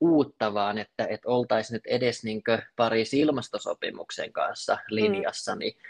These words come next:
Speaker 1: onhan tää nyt niinkö aika, aika hullu, hullu maailmaa kuitenkin, kun ottaa huomioon, että, että sehän on kiva, jos tota,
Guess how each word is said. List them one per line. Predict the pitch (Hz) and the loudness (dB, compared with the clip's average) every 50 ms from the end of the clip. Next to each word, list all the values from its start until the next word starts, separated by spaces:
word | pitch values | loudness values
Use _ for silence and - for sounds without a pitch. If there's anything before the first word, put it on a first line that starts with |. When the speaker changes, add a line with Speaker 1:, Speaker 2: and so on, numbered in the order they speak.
| - - | -20 -2
Speaker 1:
onhan | - 110 110 107 104 104 95 - | 2 2 4 4 2 0 0 2
tää | - 101 101 98 | 2 2 2 2
nyt | 101 95 - | -2 -4 -4
niinkö | 110 101 101 104 - 110 107 | -4 -4 -4 0 2 4 6
aika, | 107 104 101 - 98 107 - - - - - - - _ | 6 6 6 4 2 2 2 -4 -14 -18 -20 -20 -10 _
aika | 117 120 117 113 110 101 110 | 4 4 6 6 4 2 6
hullu, | 131 139 131 120 113 110 110 107 - _ - - - | 8 8 10 10 10 8 8 6 4 _ -12 -4 4
hullu | 139 160 160 151 135 120 117 | 6 8 10 10 10 10 8
maailmaa | 117 113 113 110 107 107 107 104 107 107 | 8 8 6 6 6 4 2 0 0 0
kuitenkin, | - - 127 120 - 117 110 110 117 110 | 2 4 4 4 4 2 2 2 0 0
kun | - 123 120 | 4 4 2
ottaa | 120 - _ 120 120 123 | 2 4 _ 2 2 4
huomioon, | 131 135 131 127 117 117 113 107 107 104 110 | 4 6 6 6 6 2 0 -2 -2 -2 -6
että, | 110 - _ - 117 113 - - _ _ - | -8 -10 _ 2 2 2 2 -4 _ _ -8
että | 120 113 - - 113 - - _ _ _ _ | -6 -6 -2 -2 -2 -2 -2 _ _ _ _
sehän | _ 123 117 113 | _ 0 0 2
on | 120 117 113 | 0 0 2
kiva, | - 147 143 151 135 123 | 0 2 4 6 6 6
jos | 117 113 113 - - | 6 4 2 2 -2
tota, | 113 110 - - 117 113 110 | -4 -2 0 4 4 6 4